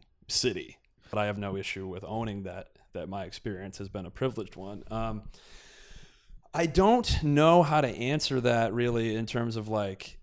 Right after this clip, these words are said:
what I was exposed to and why, um, why I became obsessed with understanding these issues the way I, I have, other than there was something very freeing for me about, um, <clears throat>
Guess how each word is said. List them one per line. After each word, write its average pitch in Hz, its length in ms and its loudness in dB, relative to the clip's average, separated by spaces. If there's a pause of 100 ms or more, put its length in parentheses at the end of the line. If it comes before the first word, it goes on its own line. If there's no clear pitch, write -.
(200)
what 123 200 2
I 123 100 4
was 120 140 2
exposed 123 640 -4
to 127 220 -2
and 110 140 -6
why, 117 480 -2
um, 107 380 -6 (1800)
why 120 280 0
I 107 60 -6
became 110 360 -8
obsessed 113 480 -4
with 110 140 -6
understanding 113 920 -8
these 120 200 -6
issues 120 420 -4
the 117 100 -4
way 113 200 -2
I, 104 120 -6 (100)
I 104 120 -10
have, 127 420 0
other 220 280 0
than 180 440 0
there 147 120 2
was 147 160 4
something 170 360 2
very 135 360 6
freeing 147 540 2
for 123 160 -2
me 117 220 0
about, 113 580 2 (800)
um, 110 500 -2
<clears throat> 175 280 4